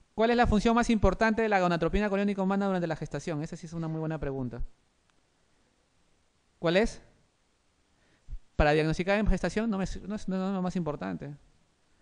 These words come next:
¿Predecir con precisión la edad gestacional? No, para eso tengo también la ecografía, este, transvaginal al inicio del embarazo.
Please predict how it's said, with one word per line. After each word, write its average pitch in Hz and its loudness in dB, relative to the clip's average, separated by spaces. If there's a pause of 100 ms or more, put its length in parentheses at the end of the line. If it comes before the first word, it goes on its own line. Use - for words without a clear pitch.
(300)
¿Predecir 175 0
con 214 0
precisión 196 -2
la 202 -2
edad 202 -2
gestacional? 190 -6
No, 170 -4
para 180 -2
eso 180 -6
tengo 175 -6
también 160 -6
la 156 -8
ecografía, 147 -6
este, 151 -10
transvaginal 143 -8
al 139 -6
inicio 139 -6
del 139 -8
embarazo. 139 -8